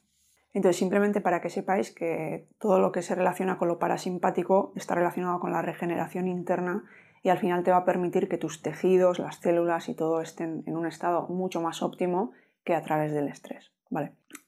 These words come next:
Entonces, el ejercicio de respiración que él recomienda, suele ser, eh, el, el que recomienda más habitualmente, es respirar treinta veces y en la última expiración, o sea, respirar,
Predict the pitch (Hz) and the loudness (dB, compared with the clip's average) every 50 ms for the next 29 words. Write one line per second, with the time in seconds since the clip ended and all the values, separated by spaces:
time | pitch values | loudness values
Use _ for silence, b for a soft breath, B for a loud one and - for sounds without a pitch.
0 | _ - 208 190 180 185 180 175 170 - - - - - - 185 185 185 - 180 | _ -4 -2 0 2 2 2 2 2 -2 -4 -4 -2 2 4 4 4 4 2 0
1 | 180 - 196 208 220 220 214 202 202 196 - - 226 208 208 208 - - 220 233 | 0 2 4 6 6 6 6 4 2 0 0 -2 0 0 0 0 2 2 2 2
2 | 277 320 392 - - _ _ _ _ _ _ _ - 175 175 175 185 185 - 190 | 2 0 -2 -4 -8 _ _ _ _ _ _ _ 2 2 4 4 4 2 2 2
3 | 185 190 196 196 196 190 190 214 - - - _ _ - - - 196 175 175 175 | 2 2 2 4 4 4 4 2 2 0 -6 _ _ -16 -2 2 4 4 4 4
4 | - 180 175 170 - - - 170 - - - - 175 175 175 175 170 196 208 - | 4 2 2 2 2 0 0 0 0 -2 -2 -2 -2 -2 -2 -2 -4 -6 -12 -18
5 | _ - 185 190 - 180 175 170 180 175 180 185 180 175 180 180 - 185 190 185 | _ -8 -6 -4 -2 0 0 0 0 0 0 0 0 0 -2 -2 -2 -2 -2 0
6 | 180 196 185 180 185 185 185 190 190 - 214 240 B B B B B B B B | 0 0 0 0 0 -2 -4 -2 -2 -2 -2 -2 B B B B B B B B
7 | B B B B _ _ - 208 220 214 - - - - 196 196 196 - - - | B B B B _ _ 4 4 4 4 2 -4 -4 0 0 0 0 0 2 2
8 | 196 185 208 196 185 185 - - _ - 196 190 220 233 240 233 202 196 202 196 | 4 6 6 6 4 4 -2 -8 _ 0 2 4 4 6 6 6 4 4 2 0
9 | - 285 339 381 - - _ _ _ _ _ _ _ _ _ _ - 208 202 196 | -2 -2 -4 -4 -6 -12 _ _ _ _ _ _ _ _ _ _ 0 2 4 6
10 | 190 190 185 185 175 175 185 202 196 233 226 220 214 214 - - - - - - | 4 4 4 4 6 6 6 4 4 4 4 4 4 2 0 0 0 -2 -2 -4
11 | - - - 190 180 190 175 - - 208 202 196 214 285 392 - - - - - | -4 -2 0 2 2 2 2 2 2 4 4 4 4 2 0 -2 -8 -10 -8 -6
12 | - - 165 160 - - 185 185 226 294 339 349 | -6 -6 -8 -6 -4 0 2 2 2 2 0 -4